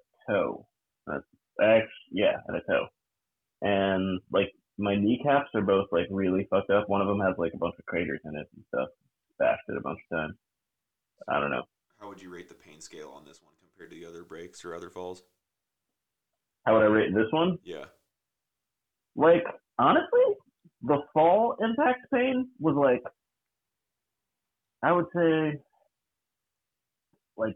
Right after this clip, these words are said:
Speaker 1: five, six, but then the aftermath pain, like, once I did it, like, I broke my arm in the radius ulna, and then I dislocated my wrist, like, really good.
Speaker 2: Mm-hmm.
Speaker 1: So, like, my, my hand was just basically, like, dangling on my, on my arm,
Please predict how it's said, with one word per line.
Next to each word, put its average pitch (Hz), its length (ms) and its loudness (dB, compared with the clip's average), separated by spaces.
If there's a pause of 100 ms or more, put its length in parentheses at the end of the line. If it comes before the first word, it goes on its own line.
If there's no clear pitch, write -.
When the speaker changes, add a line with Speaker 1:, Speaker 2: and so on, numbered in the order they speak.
(160)
Speaker 1:
five, 110 300 4 (180)
six, 120 200 -2 (720)
but 117 220 0
then 113 260 2
the 104 100 0 (140)
aftermath 151 720 0 (140)
pain, 160 460 -2
like, 104 220 0 (680)
once 120 340 -2
I 120 80 4
did 107 200 0
it, 120 120 2
like, 101 180 0
I 104 100 2
broke 127 280 0
my 120 160 2
arm 101 580 0
in 98 100 -6
the 90 100 -4
radius 98 360 -4 (180)
ulna, 107 540 -2
and 92 140 -4
then 92 140 -2
I 85 200 -2 (100)
dislocated 95 460 -4
my 87 100 -4
wrist, 82 280 -4 (100)
like, 80 200 -4
really 87 320 -4
good. 98 220 -2 (540)
Speaker 2:
Mm-hmm. 104 120 -14
Speaker 1:
So, 104 220 4
like, 92 220 2 (320)
my, 98 240 2 (100)
my 98 200 -2
hand 110 300 0
was 104 160 -2
just - 140 -8
basically, 98 360 -2
like, 90 240 -2
dangling 127 520 -2 (460)
on 113 140 0
my, 123 280 0
on 101 120 0
my 98 120 2
arm, 139 280 2